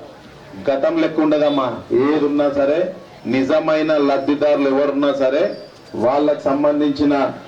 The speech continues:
ఏదైతే స్కీములు రావాల్సిందో ప్రతి ఒక్కరికి ఇచ్చే బాధ్యత కాంగ్రెస్ ప్రభుత్వం. రాని వాళ్ళు ఉంటారు, ఇందిరమ్మ భరోసా, ఇందిరమ్మ భరోసా కింద చాలా మంది రాకపోవచ్చు,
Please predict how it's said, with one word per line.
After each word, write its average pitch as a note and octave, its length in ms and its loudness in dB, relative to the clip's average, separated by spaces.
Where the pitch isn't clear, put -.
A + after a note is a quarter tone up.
ఏదైతే C#3 420 0
స్కీములు C#3+ 500 0
రావాల్సిందో C3 720 -2
ప్రతి C#3+ 360 0
ఒక్కరికి C#3+ 600 0
ఇచ్చే D3 360 -2
బాధ్యత C3+ 420 0
కాంగ్రెస్ C3+ 520 -2
ప్రభుత్వం. B2+ 280 -2
రాని E3+ 280 -6
వాళ్ళు F3 180 -2
ఉంటారు, - 540 -8
ఇందిరమ్మ D#3+ 340 -6
భరోసా, D3 600 -8
ఇందిరమ్మ D#3+ 420 0
భరోసా D3+ 720 0
కింద D3 260 0
చాలా C#3+ 180 0
మంది D3 240 0
రాకపోవచ్చు, C#3+ 840 -2